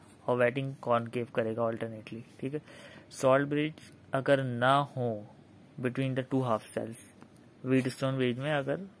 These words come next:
sorry, उसमें अगर salt bridge ना हो cells वाले में, तो क्या होगा? Voltage drop ज़ीरो हो जाएगा, Voltage यानी ज़ीरो हो जाएगा, कोई transfer of voltage नहीं होगा।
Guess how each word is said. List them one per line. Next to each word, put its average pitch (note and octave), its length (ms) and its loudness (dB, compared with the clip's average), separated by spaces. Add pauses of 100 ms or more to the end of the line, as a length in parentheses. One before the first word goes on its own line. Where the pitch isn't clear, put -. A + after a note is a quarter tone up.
(580)
sorry, B2 280 4
उसमें C3 380 -4
अगर C3 200 2
salt C3+ 360 4
bridge C#3 200 2
ना B2+ 120 -4
हो C3+ 160 -2
cells C3 360 2
वाले B2 240 2
में, F3 140 -6 (1700)
तो A#2 680 0 (120)
क्या C3+ 120 8
होगा? A2+ 360 2 (220)
Voltage C#3 480 2
drop C3+ 240 4
ज़ीरो A#2+ 240 -2
हो A#2 100 0
जाएगा, A#2 220 -2
Voltage C3 520 2
यानी C#3+ 380 -4
ज़ीरो B2 340 0
हो B2+ 120 4
जाएगा, B2 260 2
कोई C3 280 2
transfer B2+ 460 0
of B2+ 120 2
voltage B2 440 -2
नहीं A#2 380 -8
होगा। G#2 880 -4